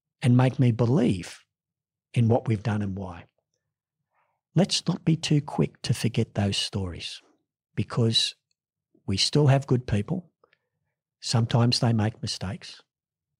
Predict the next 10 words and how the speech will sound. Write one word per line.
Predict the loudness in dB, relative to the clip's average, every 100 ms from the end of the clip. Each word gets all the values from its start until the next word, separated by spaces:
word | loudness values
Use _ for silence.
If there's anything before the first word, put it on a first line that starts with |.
| _ _ _
but | -2
their | 0
commanders | 2 4 6 6 6 4
stand | 2 2 2
by | 0 0
them. | -2 -6 _ _ _ _ _ _ _ _ _
And | -4 -4
I | 0 2 2
today | 0 -2 0 0 -2 -4 _ _ -6
remain | -2 -2 -4